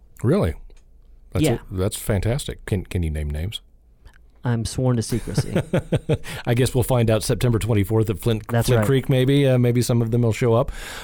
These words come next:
Speaker 1: Well, it's very exciting, and it's exciting to see a new racing series, uh, around this area, and, um,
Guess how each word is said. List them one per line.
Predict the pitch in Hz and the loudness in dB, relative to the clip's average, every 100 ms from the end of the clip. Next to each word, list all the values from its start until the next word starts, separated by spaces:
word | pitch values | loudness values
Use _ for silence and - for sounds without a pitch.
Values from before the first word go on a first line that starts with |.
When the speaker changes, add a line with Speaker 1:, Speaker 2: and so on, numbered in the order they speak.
| - | -2
Speaker 1:
Well, | 160 160 | 2 2
it's | 151 127 | 2 2
very | 156 180 | 4 4
exciting, | 147 101 127 120 107 98 | 4 2 2 4 4 4
and | 98 | 4
it's | 95 113 | 2 -2
exciting | 110 120 113 113 | -2 2 4 2
to | 98 | 2
see | 117 | 2
a | 107 | 4
new | 101 113 | 4 4
racing | 110 120 - 113 | 4 2 2 0
series, | - 113 113 110 110 104 - - | 2 2 4 4 4 2 -2 -2
uh, | 113 107 | 0 0
around | 113 104 104 113 110 | 0 2 4 4 2
this | 98 110 - | 2 0 0
area, | 110 110 107 110 113 - - - - - | 0 4 4 4 2 0 -10 -20 -20 -10
and, | - 98 101 98 98 92 | -2 2 2 4 2 2
um, | 95 92 90 87 | 2 2 0 -2